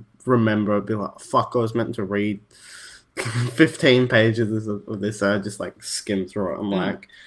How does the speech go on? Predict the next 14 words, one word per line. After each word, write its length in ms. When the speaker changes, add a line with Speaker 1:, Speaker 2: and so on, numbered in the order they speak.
Speaker 1:
"Bruh, 380
this 160
is 160
just 180
gonna 160
be 140
on 100
your 140
lectures, 640
just 360
your 220
lecture 320
slides." 520
Like, 180